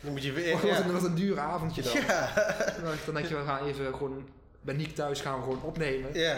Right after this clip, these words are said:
Speaker 2: Maar dan uiteindelijk ben je dus gewoon vijftig euro, eh, kwijt.
Speaker 1: Ja. Ja, want, eh, nee.
Speaker 2: Plus dus de angst van, ja, ik ben nooit op Arnhem geweest. Dus ik, ik, ik zat aan de verkeerde kant van, "Hoe moet ik terug?" En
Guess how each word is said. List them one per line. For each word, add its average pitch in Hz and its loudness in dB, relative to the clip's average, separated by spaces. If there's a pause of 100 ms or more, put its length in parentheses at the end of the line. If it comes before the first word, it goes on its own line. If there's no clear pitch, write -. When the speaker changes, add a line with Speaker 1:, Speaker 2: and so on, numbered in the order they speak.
Speaker 2:
Maar 151 0
dan 127 -2
uiteindelijk 123 -4
ben 113 -4
je 113 -4
dus - -8
gewoon 123 -6 (420)
vijftig 131 -4
euro, 127 -2
eh, 123 -4 (240)
kwijt. 107 -6
Speaker 1:
Ja. 147 -4 (440)
Ja, 156 4
want, 127 -4
eh, 113 -4 (280)
nee. 120 -10
Speaker 2:
Plus 196 4
dus 151 2
de 151 0
angst 170 2
van, 143 -2
ja, 139 2
ik 117 -2
ben 120 -2
nooit 123 -4
op - -12
Arnhem 131 0
geweest. 131 -2
Dus 139 -6
ik, - -8
ik, 151 -6
ik 151 -4
zat 147 -2
aan 135 -2
de 127 -6
verkeerde 147 -2
kant 143 -2
van, 143 -8
"Hoe 139 -4
moet 131 -4
ik - -12
terug?" 151 -2
En 135 -4